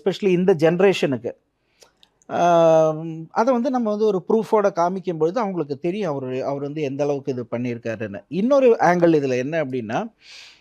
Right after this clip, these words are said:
ஒரு இரண்டு வாரங்களாக நடிகர் திலகம் வந்து இந்த நாட்டுக்கு கிட்டத்தட்ட முன்னூற்றி பத்து கோடி ரூபாய் இப்போதைய மதிப்பீடு அளவுக்கு வந்து மக்கள், அதாவது மக்களுக்காக வந்து பண்ணியிருக்காரு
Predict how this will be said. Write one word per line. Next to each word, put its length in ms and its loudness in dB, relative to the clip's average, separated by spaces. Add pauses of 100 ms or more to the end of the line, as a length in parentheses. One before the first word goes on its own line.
(600)
ஒரு 220 4
இரண்டு 320 4
வாரங்களாக 680 4
நடிகர் 360 0
திலகம் 360 -2
வந்து 400 -2
இந்த 220 -6
நாட்டுக்கு 460 -2
கிட்டத்தட்ட 500 -2
முன்னூற்றி 500 -4
பத்து 260 -6
கோடி 380 2
ரூபாய் 520 2
இப்போதைய 520 0
மதிப்பீடு 720 -2
அளவுக்கு 400 0
வந்து 340 0
மக்கள், 380 -2
அதாவது 560 0
மக்களுக்காக 600 -2
வந்து 240 -2
பண்ணியிருக்காரு 680 2